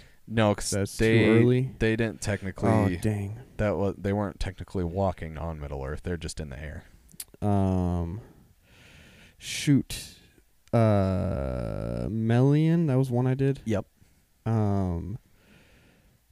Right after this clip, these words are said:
Speaker 2: oh, shoot. What was the one you did in between the Balrogs and, <sighs>
Speaker 1: Big name.
Speaker 2: Uh, give me a hint of, like, what they did.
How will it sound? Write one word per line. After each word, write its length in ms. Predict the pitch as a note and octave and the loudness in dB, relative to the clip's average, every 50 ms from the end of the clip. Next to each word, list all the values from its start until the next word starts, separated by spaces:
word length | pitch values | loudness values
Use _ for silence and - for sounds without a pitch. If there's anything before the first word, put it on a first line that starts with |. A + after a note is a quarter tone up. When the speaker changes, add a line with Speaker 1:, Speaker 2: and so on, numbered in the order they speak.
| _ - | _ -8
Speaker 2:
oh, 280 | - C3+ C#3+ C#3 C3+ B2+ | -6 -4 -2 -2 -2 -4
shoot. 360 | - - - - E3 D#3 C3+ | -4 -6 -8 -4 -4 -4 -4
What 160 | F#2+ A#2+ C3+ | -4 -4 -4
was 160 | C#3 D3 C#3 | -4 -4 -4
the 80 | - C#3 | -2 -2
one 160 | C#3 C#3 C3+ | 0 0 0
you 100 | C3 B2 | 0 -2
did 200 | B2 B2+ B2 A#2+ | 0 0 0 0
in 100 | A#2+ A2+ | 0 -2
between 640 | A2 G#2 - - - A#2 A2+ G#2+ G#2+ G#2 G#2 B2 C3+ - - _ _ _ _ _ _ _ _ _ _ _ _ _ _ _ | -4 -6 -6 -6 -6 -4 -4 -4 -4 -4 -6 -8 -8 -12 -16 _ _ _ _ _ _ _ _ _ _ _ _ _ _ _
the 80 | - G2+ - _ - | -10 -10 -8 _ -6
Balrogs 760 | E2+ F#2+ G#2 G#2 G2 G#2+ G#2+ G#2+ G#2 - - - - - G#2+ | -6 -4 -4 -4 -4 -4 -4 -6 -6 -8 -10 -12 -14 -12 -12
and, 380 | - - B2 - B2+ C3 - - - - - _ _ _ _ _ _ _ _ _ _ _ _ _ _ _ _ _ _ _ _ _ _ _ _ _ _ _ | -12 -12 -12 -14 -14 -16 -18 -20 -20 -20 -20 _ _ _ _ _ _ _ _ _ _ _ _ _ _ _ _ _ _ _ _ _ _ _ _ _ _ _
<sighs> 80 | - - - - - - - - - - - _ _ _ _ _ _ _ _ _ _ _ _ _ _ _ _ _ _ _ _ _ _ _ _ _ - - - _ _ _ _ - | -16 -16 -16 -16 -18 -20 -20 -20 -20 -20 -20 _ _ _ _ _ _ _ _ _ _ _ _ _ _ _ _ _ _ _ _ _ _ _ _ _ -20 -20 -20 _ _ _ _ 2
Speaker 1:
Big 160 | B2+ B2 A#2 | 4 4 2
name. 320 | G#2+ G2 F#2 F2 E2 - - - - _ _ - - - - _ _ _ _ _ - - _ _ _ - | 0 -2 -4 -4 -6 -8 -14 -20 -20 _ _ -20 -20 -20 -20 _ _ _ _ _ -20 -20 _ _ _ -6
Speaker 2:
Uh, 920 | - B2 A#2 A2+ G#2+ G2+ F#2+ F#2+ F#2+ G2 F2+ F2 E2+ - - C2+ B1+ - - - - _ _ _ _ _ _ _ _ _ _ _ _ _ _ - | -4 -2 0 0 0 0 0 -2 -2 -4 -4 -4 -4 -6 -6 -8 -10 -10 -12 -14 -16 _ _ _ _ _ _ _ _ _ _ _ _ _ _ -2
give 140 | C#3 D3 | 0 2
me 120 | E3+ F3+ F3+ | 4 4 4
a 40 | E3 | 4
hint 200 | E3 E3 D#3+ - | 4 2 0 0
of, 120 | C#3+ D3 | -2 -2
like, 180 | D3 C3+ B2+ B2 | -2 -2 0 0
what 160 | B2+ A#2 A2 | 0 0 0
they 120 | A#2 G#2+ | 0 0
did. 380 | G2 A2 G#2 F#2+ F2+ G2 A#2+ | 0 0 0 0 0 -4 -6